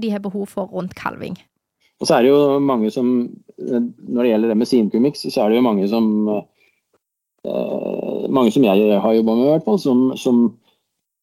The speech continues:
Speaker 2: ikke lager den hver dag. Eh, det er ofte en ganske tørr miks med mye halm og så videre, sånn at den kan dem, og ikke mye kraftfôrmidler heller. Det er kanskje noe protein og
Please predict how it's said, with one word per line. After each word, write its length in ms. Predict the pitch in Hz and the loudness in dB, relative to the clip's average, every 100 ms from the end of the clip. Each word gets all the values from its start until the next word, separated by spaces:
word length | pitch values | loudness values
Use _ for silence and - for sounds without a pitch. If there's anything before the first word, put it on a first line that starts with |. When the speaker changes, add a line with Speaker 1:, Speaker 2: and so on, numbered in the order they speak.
| _ _ _ _ _ - | _ _ _ _ _ -8
Speaker 2:
ikke 220 | - 107 | 0 2
lager 300 | 107 90 107 | 2 2 0
den 200 | 98 107 | 2 0
hver 220 | 80 104 | 0 0
dag. 260 | 98 110 - _ - | 0 -2 -6 _ -16
Eh, 520 | - - - 107 104 101 | -14 -10 -6 -4 -2 0
det 100 | 107 | 0
er 180 | 90 107 | 2 0
ofte 220 | - 95 | -2 -2
en 100 | 104 | -2
ganske 240 | 95 - 101 | -2 -4 -4
tørr 460 | 98 92 101 98 98 | -2 0 0 0 2
miks 300 | 95 - - | 0 -4 -4
med 120 | 101 | 0
mye 180 | 101 92 | 2 0
halm 280 | 87 87 90 | -2 -4 -4
og 80 | 90 | -2
så 80 | |
videre, 300 | 92 87 110 | -2 0 -2
sånn 160 | 110 101 | 0 -2
at 140 | 98 98 | 0 -2
den 180 | 90 | -2
kan 160 | 80 90 | -2 0
dem, 300 | 95 95 90 _ - - - _ - | 0 0 -2 _ -20 -20 -20 _ -2
og 140 | 120 127 | 2 2
ikke 240 | - 101 | 2 2
mye 240 | 104 98 | 4 2
kraftfôrmidler 640 | 98 85 - 92 95 104 92 | 2 -2 0 0 2 2 2
heller. 220 | 95 123 | 2 2
Det 20 | |
er 120 | 101 104 | 2 0
kanskje 180 | 92 | -2
noe 160 | 104 101 | -2 -2
protein 540 | 107 95 95 107 107 | -4 0 0 2 0
og 140 | - | 0